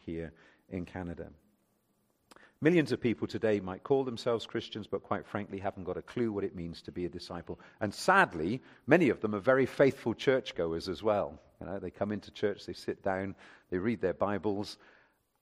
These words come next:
and they don't understand anything. The Holy Spirit's not present within them to enable them to understand because they've never called on the Lord for salvation. And so we have to be very careful about some of the words that we use.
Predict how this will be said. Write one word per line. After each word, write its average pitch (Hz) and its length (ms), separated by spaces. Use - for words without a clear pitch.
and 139 240
they 143 60
don't 175 200
understand 214 540
anything. - 400
The 82 100
Holy 98 180
Spirit's 143 400
not 165 160
present 202 420
within 202 300
them 120 160
to - 140
enable 262 420
them 226 160
to 107 180
understand 80 580
because 90 260
they've 113 160
never 117 220
called 285 300
on 320 120
the 277 80
Lord 143 240
for - 120
salvation. 82 760
And 101 100
so 123 220
we 107 160
have - 380
to 90 360
be 104 100
very 127 280
careful 113 480
about 90 260
some 107 160
of 98 80
the 95 80
words 92 380
that - 120
we 90 120
use. 98 480